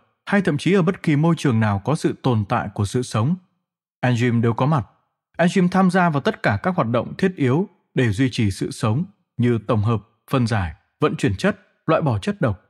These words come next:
và cung cấp năng lượng. Trong cơ thể người, có hai loại enzyme chính là enzyme tiêu hóa và enzyme chuyển hóa. Enzyme tiêu hóa được tiết ra trong các tuyến nước bọt, dạ dày,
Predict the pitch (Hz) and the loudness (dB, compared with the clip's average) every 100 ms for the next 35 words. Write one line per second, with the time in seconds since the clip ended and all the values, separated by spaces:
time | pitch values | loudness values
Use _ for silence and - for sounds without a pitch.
0 | _ - 98 113 147 143 113 110 101 - | _ -6 -4 -4 -2 -2 0 -2 -4 -10
1 | _ _ _ _ _ _ 139 123 120 113 | _ _ _ _ _ _ -4 -2 -2 -2
2 | 101 110 101 - _ _ - 160 185 175 | 0 0 0 -4 _ _ 0 2 4 2
3 | 143 147 143 139 117 120 147 208 - _ | 2 0 0 0 0 0 0 -2 -6 _
4 | - 139 151 165 170 143 156 131 123 185 | -2 0 2 2 2 0 0 2 0 -2
5 | - _ 110 - 123 117 123 107 113 85 | -6 _ -4 0 0 0 0 0 -2 -2
6 | 98 117 190 - _ _ _ _ - 160 | 0 -2 -4 -12 _ _ _ _ -2 2
7 | 160 143 - 165 151 127 127 185 196 131 | 2 0 0 2 2 2 2 2 0 0
8 | - 202 - 147 131 - 120 165 175 - | 0 -2 0 0 0 0 -2 0 -2 0
9 | 139 185 131 95 - _ _ - 131 113 | 0 0 -2 -4 -8 _ _ -2 -2 0
10 | 113 98 | 0 -2